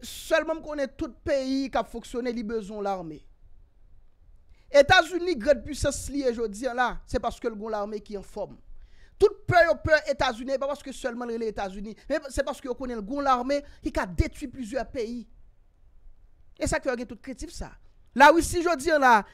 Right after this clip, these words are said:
qui a attaqué Ukraine, c'est parce que le croit dans force l'armée là. Et Ukraine qui a résisté là, c'est parce que lui-même tout, lui croit qu'il a l'armée, il a moyen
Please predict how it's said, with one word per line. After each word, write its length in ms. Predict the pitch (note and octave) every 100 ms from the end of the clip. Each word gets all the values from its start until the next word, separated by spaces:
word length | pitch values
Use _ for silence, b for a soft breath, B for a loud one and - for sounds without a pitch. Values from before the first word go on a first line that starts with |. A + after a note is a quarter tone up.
| b
qui 80 | -
a 120 | C4+ C4+
attaqué 400 | C4+ B3+ B3 A3
Ukraine, 260 | A3+ - C4
c'est 80 | B3
parce 160 | A#3 -
que 80 |
le 80 | G#3+
croit 440 | - B4 F#4+ G#4 E4+
dans 140 | C#4
force 240 | - A#3
l'armée 300 | A#3+ G#3+ A#3
là. 240 | B3+ F#3+ - - - - - - _ _ _ - - - _ - - _ - - - - - b
Et 240 | E4 F4 E4
Ukraine 500 | - - A4 G#4 F#4+
qui 60 |
a 80 | F4 E4
résisté 480 | D#4+ C4+ D#4+ - C4+
là, 240 | C#4+ A#3 -
c'est 140 | - C#4+
parce 200 | C#4+ -
que 100 | C4+
lui-même 520 | C4 C#4+ G4+ G4 E4 -
tout, 260 | F#4 D4 - - -
lui 120 | A#3 -
croit 440 | - F4+ G#4 F#4 C#4
qu'il 120 | C#4+
a 20 |
l'armée, 300 | C#4+ B3 D4 C4
il 120 | B3
a 20 |
moyen 400 | A#3+ C4 C#4+ E4+